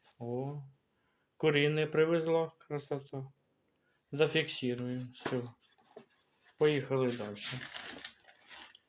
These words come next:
Яйця побачили? Побачили. Все. Зафіксируємо, щас.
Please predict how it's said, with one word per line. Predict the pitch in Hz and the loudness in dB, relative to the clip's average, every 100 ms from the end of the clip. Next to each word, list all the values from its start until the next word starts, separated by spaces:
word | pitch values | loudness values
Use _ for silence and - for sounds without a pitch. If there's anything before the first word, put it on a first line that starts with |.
| _ | _
Яйця | 147 147 139 143 | 6 8 6 4
побачили? | 135 151 160 226 220 123 113 | 4 4 8 6 6 0 -2
Побачили. | 117 135 131 120 110 - 131 131 135 131 | -4 -4 -6 -8 -12 -10 -8 -8 -10 -12
Все. | - 139 123 123 - _ _ - - - - - _ - _ _ _ _ _ _ _ _ _ _ _ _ _ _ | -6 -2 -2 -4 -14 _ _ -20 -20 -18 -18 -20 _ -20 _ _ _ _ _ _ _ _ _ _ _ _ _ _
Зафіксируємо, | 131 139 143 151 143 - 113 104 113 | -4 -4 -2 -2 -4 -6 -8 -8 -10
щас. | - 120 113 - - | -6 -6 -6 -6 -4